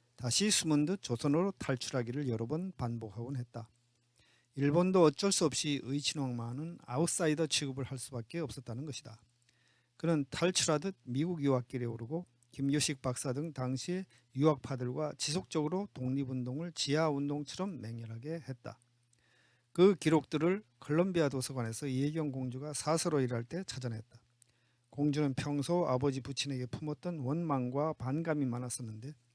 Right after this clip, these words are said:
의친왕의 기록을 통해 부친을 이해하게 되고 화해하게 되었다고 했다.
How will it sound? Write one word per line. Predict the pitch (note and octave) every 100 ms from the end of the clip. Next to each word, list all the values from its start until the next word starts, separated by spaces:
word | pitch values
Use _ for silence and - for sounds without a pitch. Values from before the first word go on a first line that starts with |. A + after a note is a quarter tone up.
| _ _ _
의친왕의 | D3 C#3+ D#3 C#3 C3
기록을 | A#2+ C3 A#2+
통해 | A2+ C3+ D#3+
부친을 | E3+ D#3 - F3+ D#3
이해하게 | B2+ A#2 A2+
되고 | A#2+ B2+ E3 -
화해하게 | C3 A#2 G#2+ G#2+ B2
되었다고 | C#3+ C3+ D3 D#3+
했다. | A#2+ - -